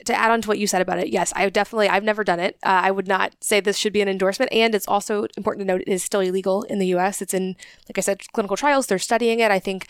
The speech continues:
um, these types of medicines will be on the forefront maybe in the next ten years, what we see in medicine and in treatment for addiction.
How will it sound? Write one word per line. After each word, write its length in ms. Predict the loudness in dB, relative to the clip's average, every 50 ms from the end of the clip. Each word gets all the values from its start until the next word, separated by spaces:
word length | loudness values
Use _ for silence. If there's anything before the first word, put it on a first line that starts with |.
| -20 -20 -20 -20 -20 _ -4
um, 260 | -2 0 0 0 -2 -4
these 140 | -4 -4
types 240 | 0 0 -2 -2 -2
of 60 | -2
medicines 360 | 0 0 0 0 -2 -8 -4 -4
will 80 | -6
be 400 | -4 -4 -6 -6 -6 -6 -6 -4 -4
on 140 | -4 -2
the 80 | -2 -2
forefront 460 | 0 0 -2 0 2 0 -2 -2 -2
maybe 240 | -4 -4 -2 0 0
in 80 | 2 2
the 60 | 0
next 200 | -2 -2 -4 -4 -4
ten 140 | -2 -2
years, 280 | 0 0 2 2 0 0
what 160 | 0 -4 -4
we 100 | -4 -6
see 280 | -6 -4 -4 -2 0 0
in 100 | 0 2
medicine 400 | 0 0 0 0 0 0 0 0
and 80 | 0
in 80 | -2 -4
treatment 360 | -4 -4 -4 -4 -4 -8 -6
for 120 | -4 -4 -4
addiction. 480 | -2 -2 -4 -2 0 -2 -2 -2 -4